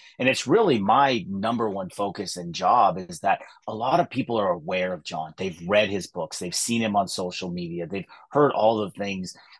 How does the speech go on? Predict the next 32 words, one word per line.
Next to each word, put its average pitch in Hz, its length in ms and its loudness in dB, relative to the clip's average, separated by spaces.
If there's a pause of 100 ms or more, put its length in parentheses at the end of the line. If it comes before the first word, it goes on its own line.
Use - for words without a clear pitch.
uh, 98 100 -2
but 92 140 -2
they 135 120 4
don't 139 240 4
know 120 260 4
that 104 160 2
we 107 120 -2
do 101 220 -4
these 92 240 -6
workshops. 80 580 -6
We're 98 220 2
actually 110 400 0
coming 113 400 -2
in 98 320 -8 (100)
on 110 260 2
campuses. 98 800 -6 (680)
Uh, 185 240 4
the 180 60 2
power 143 280 6
of - 80 0
positive 107 420 2
leadership, 104 600 -6 (320)
uh, 98 140 2
for 104 200 0
example, 95 800 -2
that's 87 300 2
a 185 60 2
four-hour 110 920 2
workshop 82 720 -4
that 82 200 -2
we 101 160 -2
do 98 260 -2